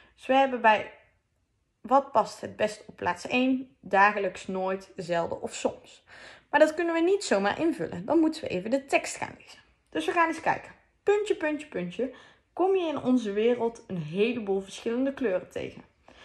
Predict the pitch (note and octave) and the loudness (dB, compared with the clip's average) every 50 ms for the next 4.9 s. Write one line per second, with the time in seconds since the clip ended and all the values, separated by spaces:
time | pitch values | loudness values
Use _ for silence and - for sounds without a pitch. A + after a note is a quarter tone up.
0 | - - _ - C#4 C4+ F4 F4 F#4 F4+ E4 - - - D#4+ E4 E4 F4 D4+ - | -20 -16 _ -2 0 4 4 4 4 4 0 2 4 4 4 4 2 -2 -2 -4
1 | - - - G3 G#3+ B3+ - - - - F3 - - - - G#2 G2+ G3 C4+ C#4+ | -6 -12 -2 2 2 2 4 2 -2 -6 -6 -8 -12 -12 -10 -10 -6 -2 0 0
2 | D#4 D#4 - - - - - - _ _ _ _ _ _ _ _ _ _ _ _ | 0 0 0 -4 -12 -20 -20 -20 _ _ _ _ _ _ _ _ _ _ _ _
3 | _ _ _ _ - C5+ A#4+ C4+ F3 - - _ _ _ _ _ _ _ _ _ | _ _ _ _ -8 -6 -6 -6 -6 -8 -14 _ _ _ _ _ _ _ _ _
4 | _ _ _ _ - - D#3+ C#3+ G3 F#3+ - - G3 F3 E3 E3 E3 D#3+ | _ _ _ _ 0 0 0 0 0 -4 -4 -4 -4 -4 -4 -6 -8 -12